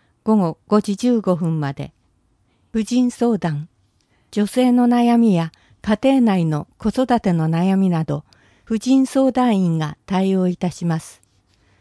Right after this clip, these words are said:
祝日を除く月曜から金曜の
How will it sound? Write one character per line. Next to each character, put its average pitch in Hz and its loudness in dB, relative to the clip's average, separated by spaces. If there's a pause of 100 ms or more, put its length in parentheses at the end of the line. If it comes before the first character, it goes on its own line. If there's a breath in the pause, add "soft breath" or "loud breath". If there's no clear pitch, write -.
(380)
祝 - -6
日 240 -2
を 233 4
除 214 0
く 190 -8 (160)
月 190 -2
曜 240 4
か 240 -2
ら 226 0
金 220 2
曜 208 4
の 156 -4